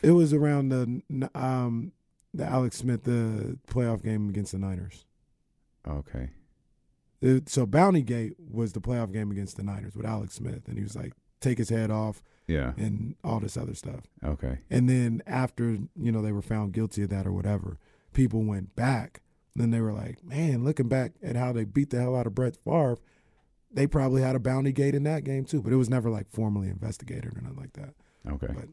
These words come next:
Speaker 1: that's what had happened. But real quick, just a little tidbit.
Speaker 2: Mm-hmm.
Speaker 1: Um,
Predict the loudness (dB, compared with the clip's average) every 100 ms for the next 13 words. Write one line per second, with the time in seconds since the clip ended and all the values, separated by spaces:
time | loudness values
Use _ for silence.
0 | _ -6 -4 -4 -8 -10 -12 -18 -20 -20
1 | -20 6 8 8 6 2 4 2 2 4
2 | 6 4 2 -2 -4 -12 -8 -6 -4 -6
3 | -10 _ _ -20 0 4 6 4 2 0
4 | -4